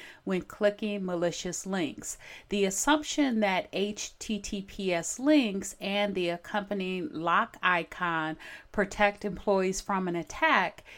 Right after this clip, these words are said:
can threaten businesses without sufficient S S L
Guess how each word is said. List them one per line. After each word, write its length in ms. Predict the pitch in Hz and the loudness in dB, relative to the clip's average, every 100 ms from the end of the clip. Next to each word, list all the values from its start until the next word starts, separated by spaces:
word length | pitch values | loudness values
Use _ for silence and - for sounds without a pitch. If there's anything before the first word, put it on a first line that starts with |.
| - - | -18 -2
can 360 | 277 294 311 | 4 8 8
threaten 420 | 302 254 254 240 | 6 2 2 2
businesses 800 | 214 208 208 190 - 175 165 - - | 2 2 2 -4 -2 -2 -2 -4 -6
without 640 | 175 170 - 180 196 - | -2 -2 2 4 4 2
sufficient 680 | - 214 202 190 - 185 - - | -2 -6 -4 -6 -4 -6 -6 -4
S 240 | 165 - | -4 -2
S 300 | 151 156 - | -4 -4 -4
L 380 | - 151 156 - | -4 -2 -2 -4